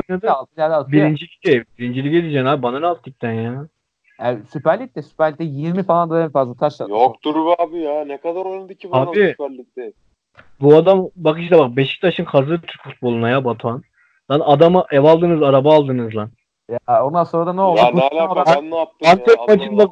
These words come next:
Speaker 1: golü var ya
Speaker 3: adama bak.
Speaker 1: doksan artı beş. İki bin yedi iki bin sekiz.
Speaker 2: Yani.
Speaker 1: Doksan artı beşte Antep'te bir golü var.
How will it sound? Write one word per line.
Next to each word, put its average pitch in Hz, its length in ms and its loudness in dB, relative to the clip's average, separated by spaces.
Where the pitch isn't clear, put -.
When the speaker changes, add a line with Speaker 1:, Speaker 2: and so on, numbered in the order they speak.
Speaker 1:
golü 185 100 2
var 214 40 8
ya 240 80 8
Speaker 3:
adama 214 180 4
bak. 165 80 -2
Speaker 1:
doksan 156 260 -2
artı 151 200 0
beş. - 260 -20
İki 160 220 -6
bin 165 80 -2
yedi 156 240 -2
iki 147 260 -6
bin 143 120 -4
sekiz. 127 300 -8
Speaker 2:
Yani. 127 320 -16
Speaker 1:
Doksan 151 280 2
artı 160 160 -6
beşte 156 240 2
Antep'te 156 460 0
bir 151 40 -6
golü 147 280 2
var. 117 300 -4